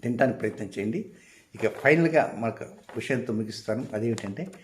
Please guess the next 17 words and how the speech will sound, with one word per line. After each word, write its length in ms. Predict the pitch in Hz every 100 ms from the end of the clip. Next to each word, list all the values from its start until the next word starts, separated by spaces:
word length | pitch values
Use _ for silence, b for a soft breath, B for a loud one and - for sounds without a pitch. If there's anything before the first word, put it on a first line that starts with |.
| B B B 151
రెండు 180 | 202 220
వేల 180 | 214
ఇరవై 300 | 196 180 180
నాలుగు 340 | 170 165 170 139
రాశి 340 | 139 147 - 170 151
ఫలితాలు 360 | 135 147 139
ఎలా 200 | 127 139
ఉంటాయి 400 | 131 120 127 123
అనేది 300 | 120 120 120 92 - - b b b b b b _ _ _
YouTube-లో 600 | - 135 196 202 180 185 185 - - -
అందరూ 260 | 170 233 208
పెట్టేస్తారు, 420 | 196 180 185 165
కానీ 480 | 165 165 113 117 -
ప్రణతి 280 | 135 165 170
టీవీ 180 | 147 143
ఇంతవరకు 320 | 113 110 -
పెట్టలే. 280 | - - -